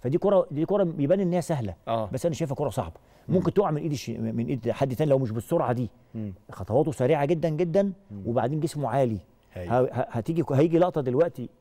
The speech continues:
Speaker 1: آه، آه، آه، لعماد السيد، لقطة
Speaker 2: مم.
Speaker 1: الهدف.
Speaker 2: مم.
Speaker 1: هنتكلم على كام حاجة كده برضو، زي ما
Speaker 2: عظيم.
Speaker 1: اتكلمنا على الشناوي هنتكلم على كام حاجة
Speaker 2: هايل
Speaker 1: تانية.
Speaker 2: يا كابتن، هايل.
Speaker 1: كمل، كمل
Speaker 2: حلو.
Speaker 1: يا، يا جلال. دي لقطة طبعًا إيه، بيبان إن هي سهلة، إنما أنا شايفها مش سهلة.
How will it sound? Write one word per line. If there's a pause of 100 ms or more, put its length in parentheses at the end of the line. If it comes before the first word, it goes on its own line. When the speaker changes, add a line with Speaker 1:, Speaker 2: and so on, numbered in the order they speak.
Speaker 1:
آه،
آه، (100)
آه،
لعماد
السيد، (160)
لقطة (100)
Speaker 2:
مم.
Speaker 1:
الهدف. (160)
Speaker 2:
مم.
Speaker 1:
هنتكلم
على
كام
حاجة
كده
برضو،
زي
ما
Speaker 2:
عظيم.
Speaker 1:
اتكلمنا
على
الشناوي
هنتكلم
على
كام
حاجة
Speaker 2:
هايل
Speaker 1:
تانية.
Speaker 2:
يا
كابتن، (140)
هايل. (340)
Speaker 1:
كمل،
كمل
Speaker 2:
حلو.
Speaker 1:
يا،
يا
جلال. (600)
دي
لقطة
طبعًا
إيه،
بيبان
إن
هي
سهلة،
إنما
أنا
شايفها
مش
سهلة.